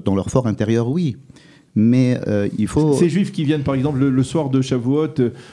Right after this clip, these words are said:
Speaker 2: euh, dans les veillées d'études que l'on va voir, qui sont habillés en blanc, mais qui ne sont pas pratiquants, qui vont arriver à la veillée en, en voiture et, euh, qui vont, euh, qui vont faire une veillée, on va dire, intellectuelle, une veillée d'études intellectuelles,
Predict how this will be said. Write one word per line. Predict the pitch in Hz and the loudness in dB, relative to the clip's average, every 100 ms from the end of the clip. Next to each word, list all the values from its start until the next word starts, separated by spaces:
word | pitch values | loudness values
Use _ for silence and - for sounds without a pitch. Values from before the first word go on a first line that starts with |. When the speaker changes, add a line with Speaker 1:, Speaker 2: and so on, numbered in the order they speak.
| - | -2
Speaker 2:
euh, | 113 117 117 113 | 2 4 2 2
dans | 123 | 0
les | 127 127 123 120 | 2 4 4 4
veillées | 127 131 147 | 2 4 2
d'études | 139 135 - 160 139 123 113 | 2 0 -2 -2 2 2 2
que | 127 | 2
l'on | 120 | 2
va | 123 | 2
voir, | 117 151 143 | 2 0 -2
qui | 123 | -6
sont | - 117 | -4 -2
habillés | 120 131 127 | -2 0 0
en | 120 | 0
blanc, | 117 151 165 | 0 -2 0
mais | 123 - - - | 0 -2 -10 -6
qui | 160 | -2
ne | |
sont | 147 156 | 0 0
pas | 160 | 0
pratiquants, | - 139 147 170 | 0 -2 0 0
qui | - | 0
vont | 120 120 | 0 2
arriver | 120 120 139 | 2 2 4
à | 110 110 | 4 2
la | 110 | 2
veillée | 107 123 127 127 | 2 2 2 2
en, | 107 104 | 2 -2
en | 117 107 | -2 2
voiture | 117 127 - 202 196 135 - - - | 2 2 2 2 2 0 -4 -12 -8
et, | - 110 113 | 0 2 4
euh, | 107 107 107 107 107 | 4 4 6 6 4
qui | 107 113 110 | 2 -2 0
vont, | 117 131 117 | 2 2 0
euh, | 87 76 78 95 | 0 -2 -2 -4
qui | - | -4
vont | 110 113 | -4 -2
faire | 143 131 | 0 0
une | 117 117 104 | -2 -2 0
veillée, | 113 113 127 131 | 0 2 2 2
on | 107 | 2
va | |
dire, | 110 120 - | 0 0 0
intellectuelle, | 143 143 143 131 131 - 165 165 | -2 0 2 2 0 0 2 2
une | 131 | 2
veillée | 110 117 120 | 2 2 4
d'études | 117 123 143 123 | 2 2 0 0
intellectuelles, | 120 131 120 - 151 175 185 | 2 2 0 0 0 0 -2